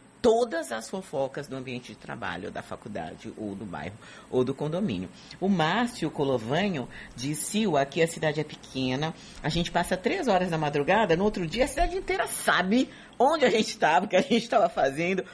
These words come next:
com quem a gente tava falando." É isso, né? Ainda tem os fofoqueiros que ficam ali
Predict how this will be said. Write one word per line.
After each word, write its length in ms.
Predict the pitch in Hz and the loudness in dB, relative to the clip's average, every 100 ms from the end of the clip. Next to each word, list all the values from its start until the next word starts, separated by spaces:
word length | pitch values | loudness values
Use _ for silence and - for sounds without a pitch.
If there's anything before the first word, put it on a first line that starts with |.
| - | -6
com 180 | - 254 | 2 2
quem 360 | 247 196 180 180 | 2 -6 -4 0
a 100 | 196 | 0
gente 320 | 190 190 - | 0 -4 -2
tava 260 | 160 170 | 0 0
falando." 440 | - - 233 147 147 | 0 -2 0 0 0
É 160 | - | 0
isso, 180 | 180 233 | 0 0
né? 80 | 131 | 0
Ainda 260 | 135 156 175 | 2 2 2
tem 240 | 160 170 - - - - | 2 -2 -4 -16 -20 -6
os 180 | 196 - | -4 -2
fofoqueiros 540 | 190 190 175 156 202 | -2 -2 -2 -2 -2
que 140 | 254 | -6
ficam 360 | 262 196 190 240 | -6 -6 -4 -2
ali 240 | 190 143 | -2 -2